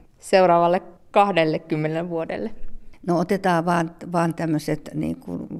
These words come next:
Speaker 2: kaksivuotis-, kolmivuotissuunnitelmat. Ehkä ei kannata ihan niin pitkälle mennä, mutta, mutta niin noin. Kyllä mulla on suunnitelmia,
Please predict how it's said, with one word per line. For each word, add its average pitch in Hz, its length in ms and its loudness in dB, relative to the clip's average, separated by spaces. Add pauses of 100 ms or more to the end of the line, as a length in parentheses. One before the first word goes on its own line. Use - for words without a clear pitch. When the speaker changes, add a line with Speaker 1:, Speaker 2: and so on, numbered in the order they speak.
Speaker 2:
kaksivuotis-, - 760 -6
kolmivuotissuunnitelmat. 151 1500 -4
Ehkä - 260 -10
ei - 80 -6
kannata - 340 -6
ihan 156 280 -8
niin 175 240 2
pitkälle - 500 -4
mennä, 180 380 0
mutta, 170 280 -6 (500)
mutta 170 340 -2
niin 160 340 -2
noin. 151 300 -4
Kyllä 180 220 -2
mulla 180 280 0
on 170 100 0
suunnitelmia, 175 720 -4